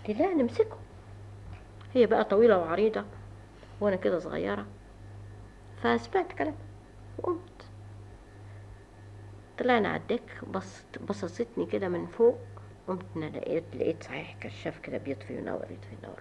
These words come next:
آه، لا، جاسوس صح. ففضلنا واقفين بقى عشان نترقب خطواته،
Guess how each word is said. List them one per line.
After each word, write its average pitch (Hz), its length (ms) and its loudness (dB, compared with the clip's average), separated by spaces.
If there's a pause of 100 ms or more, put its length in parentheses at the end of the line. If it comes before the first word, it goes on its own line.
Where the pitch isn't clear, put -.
آه، - 500 -10
لا، - 60 -16 (100)
جاسوس - 240 -12 (100)
صح. - 220 -12 (2250)
ففضلنا - 1300 -6
واقفين - 380 -4
بقى 67 260 -4
عشان - 380 -8 (1800)
نترقب 135 360 -6 (240)
خطواته، - 560 -4